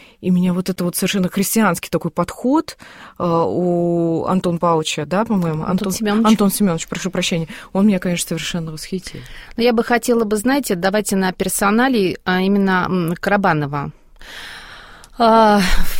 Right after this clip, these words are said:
Speaker 2: в педагогической поэме вот есть в одной
Speaker 1: Да.
Speaker 2: главе, когда Карабанова, он забрал же, его должны были на следующий день его расстрелять,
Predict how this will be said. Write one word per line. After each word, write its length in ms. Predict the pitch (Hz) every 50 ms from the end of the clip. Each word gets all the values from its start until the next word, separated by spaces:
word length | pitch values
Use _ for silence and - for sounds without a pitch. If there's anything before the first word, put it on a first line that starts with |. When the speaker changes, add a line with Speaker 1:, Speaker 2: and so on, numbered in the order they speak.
| - 180 -
Speaker 2:
в 320 | 208 208 202 196 202 196 -
педагогической 720 | - 196 220 196 233 226 208 233 214 - - - 226 208
поэме 500 | - 233 247 294 339 330 302 262 220 196
вот 200 | 208 214 - -
есть 360 | 214 214 196 - - - 180
в 60 | 180
одной 200 | 185 180 196 196
Speaker 1:
Да. 60 | 190
Speaker 2:
главе, 280 | 202 208 214 220 277 294
когда 280 | - 208 180 185 180
Карабанова, 800 | 175 - 202 190 190 185 196 247 262 262 233 202 180 190 196 190
он 160 | 190 208 214
забрал 380 | 196 220 214 214 233 214 208 196
же, 160 | 180 190 202 196 196 196 190 -
его 120 | 196 196 202
должны 220 | 214 208 196 220
были 120 | 196 214 202
на 120 | 208 202 202
следующий 400 | - 233 196 214 - - 214 220
день 120 | 254 247
его 100 | 220 202
расстрелять, 600 | 208 214 - - 214 220 208 156 143 - - -